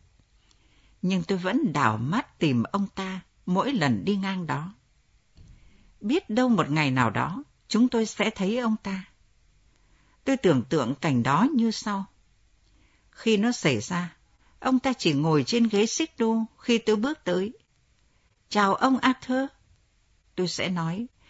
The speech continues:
cứ như tôi vẫn nói câu đó mỗi chiều trong đời. "Chào Jean-Louis," ông ta sẽ nói, như thể ông ta vẫn nói câu đó mỗi chiều trong đời tôi. "Mình có mấy ngày liền thời tiết đẹp phải không?"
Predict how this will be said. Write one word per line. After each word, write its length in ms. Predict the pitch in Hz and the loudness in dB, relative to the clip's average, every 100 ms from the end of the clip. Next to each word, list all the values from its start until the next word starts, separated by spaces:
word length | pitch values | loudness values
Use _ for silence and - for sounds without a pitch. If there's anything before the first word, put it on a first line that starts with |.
| - - | -20 0
cứ 80 | 294 | 4
như 300 | 226 214 196 | 6 6 2
tôi 220 | - 208 | 2 0
vẫn 280 | 175 - 240 | 0 2 2
nói 240 | 190 247 - | 2 0 2
câu 160 | 226 | 2
đó 200 | 170 185 | 4 2
mỗi 300 | 254 220 330 - | 4 2 0 2
chiều 260 | 175 147 | 2 2
trong 300 | - 208 185 | 2 -2 0
đời. 300 | 147 120 107 - _ - - - _ _ | 2 0 -2 -10 _ -20 -20 -20 _ _
"Chào 280 | 196 190 180 | 4 6 6
Jean-Louis," 640 | - 262 262 247 262 277 311 _ _ _ _ _ _ _ _ - | 4 2 2 2 0 -2 -6 _ _ _ _ _ _ _ _ -4
ông 200 | 190 175 | -2 0
ta 160 | 175 | -2
sẽ 240 | 160 170 185 | -4 -4 -2
nói, 320 | 170 160 214 - _ - - - | 0 -2 -4 -10 _ -20 -4 2
như 120 | 262 | 4
thể 160 | 196 127 | 6 4
ông 180 | 220 | 2
ta 140 | 240 240 | 0 -2
vẫn 240 | - 185 240 | -2 2 2
nói 220 | 202 247 - | 4 0 2
câu 140 | 233 | 0
đó 220 | 180 202 | 2 2
mỗi 300 | 247 214 294 - | 4 2 2 2
chiều 300 | 175 139 117 | 4 4 2
trong 280 | - 208 | -2 0
đời 220 | 151 131 107 | 0 0 -2
tôi. 300 | 196 190 185 _ _ _ _ _ _ _ _ _ _ _ _ | -4 -6 -8 _ _ _ _ _ _ _ _ _ _ _ _
"Mình 400 | 196 202 196 190 - | -2 0 2 0 2
có 80 | 294 | 4
mấy 240 | 247 320 | 6 4
ngày 180 | 285 196 | 2 2
liền 280 | 175 180 165 | 4 4 2
thời 260 | - 196 165 | 2 0 0
tiết 280 | - 359 | 0 -2
đẹp 200 | - 170 | 0 -2
phải 200 | - 170 | 0 -4
không?" 260 | 143 269 | -2 -4